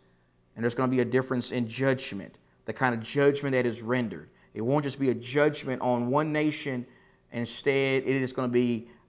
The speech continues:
a judgment on all nations, and the righteous and the wicked will be separated forever. That's the two things that I am convinced that the Lord is talking about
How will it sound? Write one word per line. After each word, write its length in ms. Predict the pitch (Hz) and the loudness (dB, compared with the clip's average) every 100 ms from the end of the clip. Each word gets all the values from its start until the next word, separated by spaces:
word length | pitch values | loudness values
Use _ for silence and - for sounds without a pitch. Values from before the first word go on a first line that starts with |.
| 110 | -4
a 240 | 107 107 - - | -2 -4 -12 -8
judgment 420 | 123 143 143 135 | 4 4 6 2
on 80 | 110 - | -2 2
all 280 | 151 180 175 | 6 6 4
nations, 600 | 156 156 151 147 139 - | 2 0 0 -4 -6 -4
and 160 | 123 107 | -2 -2
the 80 | |
righteous 560 | 107 120 139 156 156 147 | 0 2 2 2 -2 -6
and 200 | 131 120 | -4 -4
the 80 | 113 | -4
wicked 480 | 113 147 147 135 - - _ _ _ | -2 -2 -2 -4 -6 -12 _ _ _
will 80 | 120 | -6
be 120 | 120 | -4
separated 760 | 113 - 127 127 120 110 104 - - | -2 -2 -2 -2 -2 -2 -2 -8 -18
forever. 640 | - 110 104 107 101 - - - _ _ _ _ _ _ _ _ _ _ _ _ _ _ _ _ _ _ _ _ _ _ _ _ | -4 -2 -2 -4 -12 -14 -20 -20 _ _ _ _ _ _ _ _ _ _ _ _ _ _ _ _ _ _ _ _ _ _ _ _
That's 520 | 107 120 120 - - | -2 0 -2 -6 -10
the 140 | - 110 | -8 -6
two 240 | - 143 | -4 -6
things 680 | 131 131 113 98 95 - - _ _ _ | -6 -8 -8 -10 -16 -20 -20 _ _ _
that 100 | 107 | -10
I 240 | 104 131 147 | -2 2 2
am 100 | 143 | 2
convinced 500 | 139 107 113 107 107 | -4 -6 -6 -8 -8
that 100 | 98 | -8
the 80 | 113 | -2
Lord 260 | 127 135 | 2 2
is 140 | 127 - | 0 -2
talking 340 | 160 147 107 | 0 0 -4
about 340 | 101 95 78 | -10 -10 -12